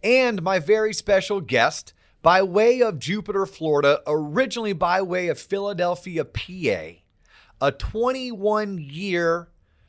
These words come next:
associate for Certified Credit, where he is the regional vice president, a thirty-year veteran of the credit industry, my man, Mark Tetta. Mark, welcome to the Loan Officer Podcast.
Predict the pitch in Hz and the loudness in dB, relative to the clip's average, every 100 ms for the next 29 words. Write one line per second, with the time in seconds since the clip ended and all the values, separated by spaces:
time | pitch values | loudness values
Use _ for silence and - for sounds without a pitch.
0 | _ 143 139 - 196 190 - 110 95 - | _ -6 -6 0 4 4 0 -6 -6 -10
1 | _ _ _ _ _ _ _ 175 160 143 | _ _ _ _ _ _ _ 2 4 4
2 | - - 220 226 220 208 190 190 - 139 | 2 0 2 2 -2 0 0 -2 2 2
3 | 135 143 156 190 156 143 139 135 240 214 | 4 0 -4 -4 -6 -8 -8 -4 -4 -2
4 | 190 123 98 80 - - 190 180 190 185 | -2 -2 -4 -6 -2 2 4 2 -6 -8
5 | _ _ - 156 147 - - 247 247 196 | _ _ -6 -6 -6 -14 2 6 6 4
6 | 120 113 85 80 143 156 156 160 165 _ | -2 -4 -2 2 2 2 -4 -8 -16 _
7 | _ _ _ _ _ 131 131 117 110 - | _ _ _ _ _ 2 2 0 -12 -2
8 | 170 170 160 147 123 107 - 78 - _ | 2 4 2 -8 -8 -8 -12 -20 -20 _
9 | _ 107 180 214 196 185 139 - _ _ | _ 4 4 6 4 4 2 -6 _ _
10 | _ _ _ _ 127 147 - 151 120 80 | _ _ _ _ 4 4 4 4 4 2
11 | 90 214 190 - 110 98 110 165 196 202 | 4 6 6 0 -18 -6 4 4 4 -2
12 | 202 190 - - 135 135 147 143 - 135 | -8 -10 -8 -4 -2 -2 -4 -8 -10 -10
13 | 156 165 - - - | -10 -10 -16 -20 -20